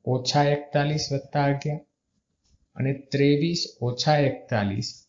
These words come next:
ઓછા અગિયાર. અહીં સીધું સાદુરૂપ જ આપવાનું છે. ત્રેવીસમાંથી એકતાલીસ થશે, એકતાલીસમાંથી ત્રેવીસ જાય તો મળશે આપણને અઢાર. એકતાલીસ મોટી સંખ્યા છે એટલે ઓછા અઢાર.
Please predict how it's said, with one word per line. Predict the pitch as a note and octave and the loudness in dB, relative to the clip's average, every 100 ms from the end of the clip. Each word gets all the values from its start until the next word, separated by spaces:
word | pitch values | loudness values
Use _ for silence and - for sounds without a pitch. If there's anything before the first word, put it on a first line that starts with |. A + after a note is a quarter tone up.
| - | -8
ઓછા | A2+ - A#2 G#2 | -6 0 2 2
અગિયાર. | G2+ F#2 E2 - _ _ _ _ _ _ _ - | 0 -4 -12 -16 _ _ _ _ _ _ _ -2
અહીં | D#3 D#3 | 0 0
સીધું | C#3+ C#3+ | 0 0
સાદુરૂપ | C#3 C3 C3 C3+ B2+ B2 | 2 2 4 0 0 0
જ | |
આપવાનું | B2 A#2+ B2 A#2 A#2 | 0 0 -2 -2 -4
છે. | - _ _ _ _ _ _ _ _ _ _ _ _ _ _ _ _ _ - | -8 _ _ _ _ _ _ _ _ _ _ _ _ _ _ _ _ _ -4
ત્રેવીસમાંથી | C3+ D3 D3+ D#3 - - - _ _ _ C3+ C3+ C3 C#3+ C#3+ | 2 4 4 2 -2 -12 -20 _ _ _ -2 -2 0 0 2
એકતાલીસ | - - B2+ A#2+ A2 - | 0 -2 2 2 2 -2
થશે, | - G2 G2 - _ _ _ | -6 -8 -8 -12 _ _ _
એકતાલીસમાંથી | C3 - D3 D3 C#3+ C3+ C3+ | -10 -2 2 2 2 0 -2
ત્રેવીસ | - C#3 C3 A2+ - | 0 2 2 0 -2
જાય | F#2+ F#2 _ _ _ _ - | -6 -6 _ _ _ _ -10
તો | A#2+ C3 _ | -8 -8 _
મળશે | A2 G#2+ - | -4 -2 0
આપણને | A#2+ A#2 C3 | 0 0 0
અઢાર. | C#3 C#3+ C3+ G2+ - | 2 4 4 2 -2
એકતાલીસ | A2+ - A#2 B2 - | -6 -4 -2 -2 -2
મોટી | D#3 D#3+ D#3 | -2 -2 -4
સંખ્યા | B2+ A#2+ G#2+ F#2+ | -6 -4 -2 -2
છે | - | -4
એટલે | G2+ G#2+ A2+ | -6 -8 -6
ઓછા | A2 - A#2 | -6 -2 0
અઢાર. | A2+ A#2+ A#2+ | 0 0 -4